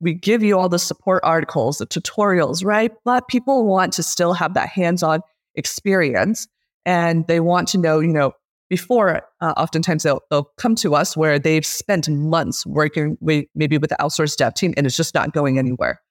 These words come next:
And we want to show them that you can go and launch your application in just a couple of days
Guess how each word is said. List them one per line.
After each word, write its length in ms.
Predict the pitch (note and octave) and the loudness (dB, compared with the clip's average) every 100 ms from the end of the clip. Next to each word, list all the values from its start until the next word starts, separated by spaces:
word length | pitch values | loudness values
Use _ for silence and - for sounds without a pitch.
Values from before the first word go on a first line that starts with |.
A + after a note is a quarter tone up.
| _ _ - | _ _ -4
And 100 | E3+ | 0
we 140 | F3+ | 2
want 240 | A3 G#3+ F#3+ | 2 2 0
to 80 | F#3 | -2
show 260 | - F#3 | 0 0
them 180 | F3 C#3 | 0 0
that 180 | D3 - _ _ _ _ _ _ | 0 -4 _ _ _ _ _ _
you 120 | F#3 A3+ | -2 0
can 160 | A3+ | 2
go 340 | F3 E3 F#3 G3+ _ _ _ _ _ - | 2 2 0 -4 _ _ _ _ _ -4
and 180 | F3+ F3+ | 0 2
launch 280 | F3 G3 G3 | 2 2 2
your 100 | E3+ | 0
application 560 | E3 D#3+ D#3 D3+ F3+ | 0 -2 -2 0 -2
in 200 | F3 D#3+ | 0 -2
just 220 | D3 F3+ | 0 -2
a 60 | F3 | -4
couple 360 | - G3+ F#3 D3+ | -4 -4 0 -2
of 120 | C3 | 0
days 360 | D3+ B2+ G#2+ | 0 0 -2